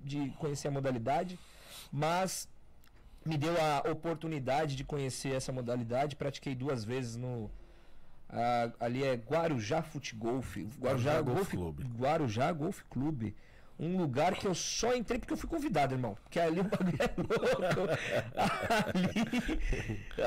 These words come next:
Speaker 1: ali é elite da elite da elite,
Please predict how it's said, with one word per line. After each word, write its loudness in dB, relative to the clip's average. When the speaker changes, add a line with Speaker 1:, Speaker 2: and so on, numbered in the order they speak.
Speaker 1:
ali 4
é 6
elite 4
da 6
elite 4
da 4
elite, 4